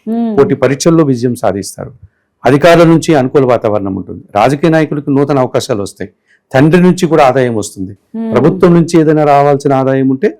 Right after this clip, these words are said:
Speaker 2: దాన్ని కూడా అందుకోగలుగుతారు, ప్రభుత్వ సహాయాన్ని కూడా అందుకోగలుగుతారు. ఈ రకంగా అధికారుల నుంచి పూర్తిగా అనుకూలత ఉంది. శుక్రుడు ఫేవర్గా ఉన్నాడు వీరికి. శుక్రుడు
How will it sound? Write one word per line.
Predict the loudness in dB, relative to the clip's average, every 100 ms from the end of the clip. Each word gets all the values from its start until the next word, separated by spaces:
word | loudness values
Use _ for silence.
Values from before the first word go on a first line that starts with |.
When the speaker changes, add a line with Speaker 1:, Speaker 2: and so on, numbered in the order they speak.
| -2
Speaker 2:
దాన్ని | 0 2 2
కూడా | 0 0
అందుకోగలుగుతారు, | -4 -8 -8 -8 -14 _ _ _ _ -2
ప్రభుత్వ | 0 0 0
సహాయాన్ని | 0 0 0 0
కూడా | 0 -2
అందుకోగలుగుతారు. | -2 -4 -4 -8 -12 -14 _ _ _ 0
ఈ | 2
రకంగా | 4 4 4
అధికారుల | 4 4 4 4
నుంచి | 0 -2
పూర్తిగా | -4 -4 -2 -2 -2
అనుకూలత | -2 -4 -2 -4
ఉంది. | -6 -10 -14
శుక్రుడు | -10 0 2
ఫేవర్గా | 4 4 4 4 2
ఉన్నాడు | 2 0
వీరికి. | -2 -6 -12 -16 _ _ _ -8
శుక్రుడు | -4 2 4